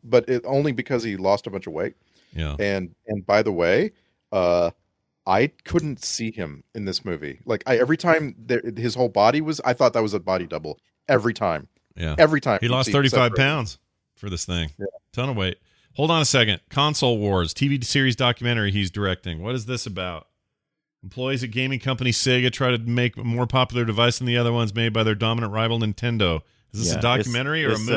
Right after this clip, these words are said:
Speaker 2: movie?
Speaker 3: yes, it is, it's based on the book, uh, and it's a, a documentary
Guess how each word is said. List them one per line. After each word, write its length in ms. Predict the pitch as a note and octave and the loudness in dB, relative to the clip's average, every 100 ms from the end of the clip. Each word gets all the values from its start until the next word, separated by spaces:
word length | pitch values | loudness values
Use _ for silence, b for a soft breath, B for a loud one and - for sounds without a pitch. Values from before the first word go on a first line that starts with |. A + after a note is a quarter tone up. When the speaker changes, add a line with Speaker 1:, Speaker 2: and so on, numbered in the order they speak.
| G#2+ | 0
Speaker 2:
movie? 280 | G2 F2+ - _ - | -2 -4 -10 _ -4
Speaker 3:
yes, 380 | D3 D#3+ A#2+ B2+ | 2 2 2 0
it 120 | A2 | 0
is, 220 | G#2+ - | 0 0
it's 160 | G2+ F#2+ | -4 -2
based 320 | G2 A#2 - | -2 -2 -2
on 80 | G#2 | -2
the 80 | |
book, 400 | E2 F2+ F2 - _ _ - | -2 -2 -4 -6 _ _ -8
uh, 420 | E2 D#2 D#2 D2+ - | -4 -2 -2 -6 -6
and 100 | D#2+ | -8
it's 220 | D2 E2+ | -6 -6
a, 300 | D2+ D2 C#2+ | -6 -6 -8
a 100 | D2 | -12
documentary 640 | C#2 D2 - C#2+ C#2+ - | -10 -10 -10 -14 -14 -16